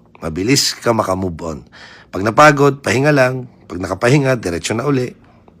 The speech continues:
Hindi dahilan na mahirap kasi lagi niyong tatandaan. Walang gusali o mataas na building na ginawa na nagsimula sa taas.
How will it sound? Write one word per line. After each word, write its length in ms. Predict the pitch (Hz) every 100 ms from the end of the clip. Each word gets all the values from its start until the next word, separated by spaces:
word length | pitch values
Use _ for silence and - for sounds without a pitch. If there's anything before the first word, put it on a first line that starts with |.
| - - - - - -
Hindi 400 | 151 147 151 151
dahilan 480 | 131 131 127 123 123
na 80 | 113
mahirap 560 | 104 104 98 98 92 - -
kasi 320 | - - 101
lagi 320 | 104 104 107
niyong 160 | 104 101
tatandaan. 800 | 95 90 90 82 78 76 67 - - _ - - - -
Walang 560 | - 98 98 98 101 90
gusali 800 | 85 - 120 120 120 123 113 -
o 160 | 87
mataas 800 | 92 85 - - - 110 113 - 104
na 80 | 92
building 800 | 85 110 113 107 113 113 113 92
na 80 | 69
ginawa 720 | 71 82 85 90 113 117 - -
na 160 | 87
nagsimula 720 | 90 87 90 - 95 90 92 87
sa 240 | - 82
taas. 560 | 71 82 - - -